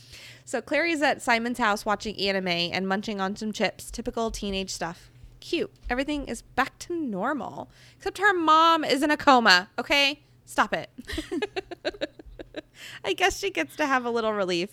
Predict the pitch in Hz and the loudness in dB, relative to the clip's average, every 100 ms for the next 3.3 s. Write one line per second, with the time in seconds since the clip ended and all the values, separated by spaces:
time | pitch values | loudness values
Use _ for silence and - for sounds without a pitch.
0 | - 214 - - 185 180 214 _ 226 240 | -2 -2 -2 -4 -2 -2 -6 _ -6 -6
1 | - - 480 359 - _ - - 349 302 | -4 0 2 4 2 _ -20 -12 -8 -2
2 | 247 - 254 247 220 233 240 240 - 247 | -4 -4 -6 -6 -6 -8 -8 -10 -6 -4
3 | 208 208 | -2 -4